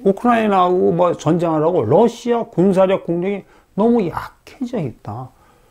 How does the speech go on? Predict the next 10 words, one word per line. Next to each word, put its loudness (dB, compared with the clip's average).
근데 2
차이나는 0
상대적으로 2
강해져 4
있다." -4
아, 4
이거 2
역사적 2
배경에서 0
보면 0